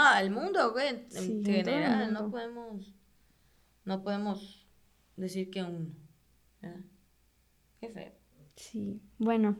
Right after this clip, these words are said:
Speaker 2: te voy a contar la última historia.
Speaker 1: Hay otra. <laughs> Ay, yo.
Speaker 2: Son tres. Esta es de Marta Trivi. Tenía trece años.
Speaker 1: Ay, no, qué horror.
Speaker 2: Solía ir los viernes a cenar con mis amigas del instituto.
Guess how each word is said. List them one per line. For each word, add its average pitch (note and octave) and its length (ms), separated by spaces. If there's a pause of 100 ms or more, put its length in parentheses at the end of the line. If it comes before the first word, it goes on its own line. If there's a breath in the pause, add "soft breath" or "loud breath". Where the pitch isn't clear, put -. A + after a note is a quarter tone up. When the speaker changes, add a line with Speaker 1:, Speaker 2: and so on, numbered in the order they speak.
Speaker 2:
te A3+ 100
voy G#3+ 120
a A#3 100
contar A3 320
la A3 220
última A3+ 400
historia. A3 580 (440)
Speaker 1:
Hay F#3+ 200
otra. F#3 480
<laughs> - 100
Ay, A#3 340
yo. A#3 120
Speaker 2:
Son A3 400
tres. - 600 (520)
Esta A#3+ 320
es C4 140
de D4 360 (360 soft breath)
Marta A#3+ 600
Trivi. G3 460 (480)
Tenía A#3 540
trece C4 400
años. C#4 240
Speaker 1:
Ay, G#3 340
no, - 240
qué - 100
horror. - 520 (180)
Speaker 2:
Solía C4+ 540
ir D4 140
los D4 220
viernes C4+ 460
a C#4+ 80
cenar A3+ 380
con C4 140
mis B3+ 160
amigas A3 420
del A#3 140
instituto. G#3 800